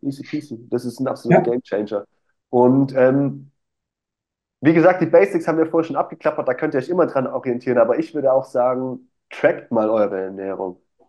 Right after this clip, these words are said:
Speaker 1: Wenn, also wenn ihr, wenn ihr das Gefühl habt, ihr seid nicht optimal versorgt oder ihr habt, ihr seid nicht so richtig gut, was Ernährung angeht, dann nehmt euch mal ein Blatt und eine Stiftpap-, äh, <laughs> ein Sti-,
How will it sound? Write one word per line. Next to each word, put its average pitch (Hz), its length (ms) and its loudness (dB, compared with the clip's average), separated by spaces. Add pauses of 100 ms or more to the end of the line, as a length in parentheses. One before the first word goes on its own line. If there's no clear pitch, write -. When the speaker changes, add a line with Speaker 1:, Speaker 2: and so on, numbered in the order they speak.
Speaker 1:
Wenn, 127 140 4
also 131 260 2
wenn 147 220 4
ihr, 127 160 2
wenn 143 200 4
ihr 139 160 2
das 139 240 -6
Gefühl 139 400 -4
habt, 117 280 0
ihr 123 160 0
seid 127 240 0
nicht 127 220 -8
optimal 123 560 -2
versorgt 135 480 -2
oder 127 120 -2
ihr 117 160 0
habt, 143 320 -6
ihr 120 100 -4
seid 131 260 -4 (180)
nicht 170 400 -10
so 151 140 -4
richtig 156 360 -6
gut, 196 300 -4
was 127 140 0
Ernährung 143 380 -4
angeht, 110 460 -6 (600)
dann 117 300 2
nehmt 220 260 0
euch 139 240 -4
mal 127 240 -2
ein 113 180 -6
Blatt 170 260 -2
und 135 100 -4
eine 127 100 -8
Stiftpap-, - 560 -8
äh, 113 220 -2
<laughs> 123 320 -4
ein 123 140 -8
Sti-, - 300 -12